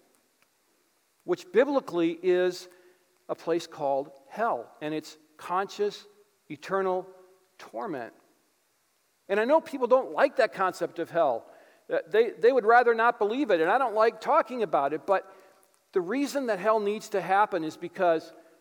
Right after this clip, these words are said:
the punishment has to fit the crime. And, and, and the crime here is so devastating, rebellion against a holy God, that hell was the only answer to that.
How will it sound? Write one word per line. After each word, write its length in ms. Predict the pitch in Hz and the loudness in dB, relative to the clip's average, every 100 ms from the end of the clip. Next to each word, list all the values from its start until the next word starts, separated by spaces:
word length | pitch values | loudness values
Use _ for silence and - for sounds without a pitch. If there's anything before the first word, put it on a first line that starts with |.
| _ | _
the 100 | - | -6
punishment 640 | 160 - 254 277 277 - 233 | -6 -2 0 0 -4 -6 -8
has 400 | 160 175 185 - | -8 -6 -6 -6
to 100 | 208 | -8
fit 360 | - - 165 - - _ _ | -8 -4 -4 -4 -14 _ _
the 40 | 143 | -14
crime. 540 | - 165 165 123 110 - _ _ - | -8 -6 -4 -6 -12 -20 _ _ -4
And, 260 | 180 180 175 - - _ _ - | -2 -2 -6 -16 -20 _ _ -4
and, 140 | 190 | -2
and 120 | - 185 | -2 -2
the 60 | |
crime 540 | 180 - 247 277 320 285 | -4 -4 -2 0 0 -2
here 400 | 165 156 156 165 - _ | -2 -2 -2 -6 -16 _
is 140 | 185 180 | -6 -4
so 440 | - - 254 277 | -10 -2 2 2
devastating, 760 | 240 254 254 - 170 135 131 139 - | 4 2 0 -2 -2 -2 -8 -14 -12
rebellion 640 | - 180 - 226 254 285 277 | -4 -4 6 6 6 2 0
against 400 | 208 196 208 - | 0 -2 -4 -4
a 60 | |
holy 500 | - - 208 240 247 | -6 0 2 2 0
God, 540 | 214 190 180 165 120 110 - _ _ - | -6 -4 -2 -2 -4 -10 -20 _ _ -4
that 160 | 156 | -4
hell 360 | 135 190 220 240 | -2 2 4 4
was 220 | 214 196 | 2 -6
the 160 | 202 185 | -10 -6
only 400 | 190 196 202 - | -4 -2 -4 -6
answer 420 | 175 208 - 170 | -6 -6 -6 -8
to 200 | - 127 | -8 -14
that. 400 | 113 - - | -14 -16 -20